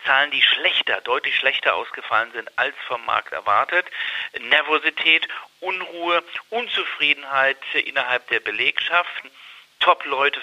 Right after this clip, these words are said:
verlassen das Haus. Äh, positiv die Nachricht, dass die Finanzchefin Bettina Orlopp sich zur Commerzbank, äh, bekannt hat, gesagt hat, Ich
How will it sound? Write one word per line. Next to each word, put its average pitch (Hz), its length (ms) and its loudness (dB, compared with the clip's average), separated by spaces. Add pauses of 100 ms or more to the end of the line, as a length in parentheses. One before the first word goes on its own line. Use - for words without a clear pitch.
verlassen 127 380 -2
das 147 240 2
Haus. 160 280 0 (180)
Äh, 131 120 2
positiv 185 720 0
die 156 120 -4
Nachricht, 151 440 2
dass 135 100 2 (140)
die 123 80 -2
Finanzchefin 147 720 2
Bettina 127 380 -2
Orlopp 135 480 0
sich 131 200 0 (360)
zur 147 160 -6
Commerzbank, 120 840 -2
äh, 117 220 -4
bekannt 127 380 -2
hat, 185 180 0
gesagt 110 340 0
hat, 113 140 0
Ich - 220 -2